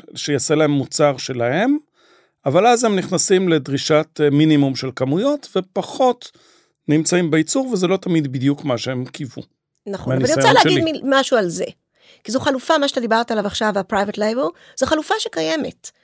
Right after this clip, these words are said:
Speaker 2: וחלופה של יש יצרנים שזה מאוד מתאים להם. חייבת לשים את זה פה על השולחן, כי
Speaker 1: ברור, ברור.
Speaker 2: זו חלופה שהיא יכולה
Speaker 1: בגלל
Speaker 2: להיות
Speaker 1: זה
Speaker 2: טובה.
Speaker 1: העליתי אותה,
Speaker 2: איפה
Speaker 1: כי
Speaker 2: הבעיות?
Speaker 1: חלופה
Speaker 2: באים אלינו חבר'ה שעשו private label,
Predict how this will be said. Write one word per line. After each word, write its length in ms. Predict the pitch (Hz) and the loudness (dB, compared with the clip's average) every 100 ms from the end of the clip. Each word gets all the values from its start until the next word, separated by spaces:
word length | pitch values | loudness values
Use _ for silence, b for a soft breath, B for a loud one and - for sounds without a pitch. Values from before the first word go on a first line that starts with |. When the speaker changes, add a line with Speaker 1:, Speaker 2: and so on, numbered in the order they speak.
| _ | _
Speaker 2:
וחלופה 400 | 220 240 247 330 | -8 -8 -4 -4
של 120 | 359 285 | -2 -4
יש 220 | 285 320 | -4 -4
יצרנים 300 | 320 277 262 | -6 -6 -6
שזה 180 | 294 226 | -8 -8
מאוד 180 | 220 240 | -6 -6
מתאים 340 | 233 - 196 | -8 -6 -6
להם. 260 | 190 - 240 - _ _ | -4 -8 -10 -18 _ _
חייבת 300 | - 233 285 | -2 0 0
לשים 300 | 262 - 247 | -2 0 0
את 80 | 233 | 0
זה 80 | 196 | -2
פה 120 | 214 | 0
על 60 | 214 | -2
השולחן, 440 | - 190 254 277 277 | -4 -6 -4 -4 -2
כי 100 | - | 0
Speaker 1:
ברור, 240 | 202 262 | 2 2
ברור. 200 | 262 226 | 2 4
Speaker 2:
זו 60 | 294 | 4
חלופה 360 | 254 233 339 349 | 2 2 2 2
שהיא 240 | 302 269 | 0 -2
יכולה 280 | 247 233 247 | 0 2 4
Speaker 1:
בגלל 100 | 269 | 4
Speaker 2:
להיות 120 | 233 | 2
Speaker 1:
זה 80 | - | 2
Speaker 2:
טובה. 120 | 135 | 4
Speaker 1:
העליתי 240 | 160 240 - | 4 6 4
אותה, 140 | 311 | 6
Speaker 2:
איפה 80 | 339 | 4
Speaker 1:
כי 60 | 302 | 6
Speaker 2:
הבעיות? 400 | 220 196 156 175 | 4 4 2 0
Speaker 1:
חלופה 160 | - - b b - | -4 -12 b b -2
Speaker 2:
באים 240 | 208 330 | 2 4
אלינו 220 | 311 285 | 4 2
חבר'ה 260 | 285 254 233 | 2 -2 -4
שעשו 400 | - 190 - 247 - | -4 -4 -4 -4 -4
private 240 | 170 - | -6 -8
label, 320 | - - - | -14 -10 -6